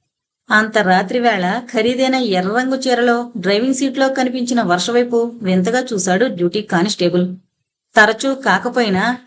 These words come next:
అడపాదడపా ఖరీదైన ఫ్యామిలీ లేడీస్ అలా కార్లలో నగరం దాటి వేరే ఊళ్ళకి డ్రైవ్ చేసుకుంటూ పోవడం అతనికి కొత్తేమీ కాదు. "Help us, we are in danger, help." గొంతులోంచి బయటకు దూకాలన్న వాక్యం నిశ్శబ్దంగా సమాధి అయిపోయింది ఆమె గొంతులోనే.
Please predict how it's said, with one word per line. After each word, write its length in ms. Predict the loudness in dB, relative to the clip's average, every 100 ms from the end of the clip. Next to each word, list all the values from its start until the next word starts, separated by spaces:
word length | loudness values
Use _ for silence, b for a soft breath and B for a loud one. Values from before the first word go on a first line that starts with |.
| 0
అడపాదడపా 720 | 2 4 4 4 0 0 -2
ఖరీదైన 600 | -2 -2 -2 0 0 -2
ఫ్యామిలీ 500 | -2 -2 2 2 0
లేడీస్ 480 | 0 0 -2 0 -2 -2
అలా 220 | 0 2 0
కార్లలో 680 | 2 0 2 2 0 -2 -2
నగరం 380 | 0 2 2 2
దాటి 240 | 2 2
వేరే 340 | -4 -2 0 0
ఊళ్ళకి 340 | 0 -2 -2
డ్రైవ్ 380 | -4 -2 0 0
చేసుకుంటూ 360 | -2 -2 -4 0
పోవడం 440 | 0 0 -2 -6 -4
అతనికి 380 | -2 0 -2 -2
కొత్తేమీ 500 | 0 0 2 2 2
కాదు. 320 | 2 0 -4 _ _ _ _ _ _ _ _ _ _ 0
"Help 180 | 2 2
us, 120 | 0
we 300 | -4 0 2
are 220 | 4 2
in 60 | 0
danger, 320 | 2 0 0 0
help." 140 | 0 0 -12 _ _ _ _ _ -8 0
గొంతులోంచి 560 | 2 2 2 2 2 0
బయటకు 420 | 0 0 0 -4
దూకాలన్న 640 | 0 0 2 2 2 0
వాక్యం 640 | -2 -2 -2 -2 -2 -4 -2
నిశ్శబ్దంగా 640 | -2 0 0 0 0 -2
సమాధి 460 | 0 -2 2 0 0
అయిపోయింది 520 | -2 0 0 0 -2
ఆమె 260 | -2 -2 0
గొంతులోనే. 720 | 0 0 0 2 2 2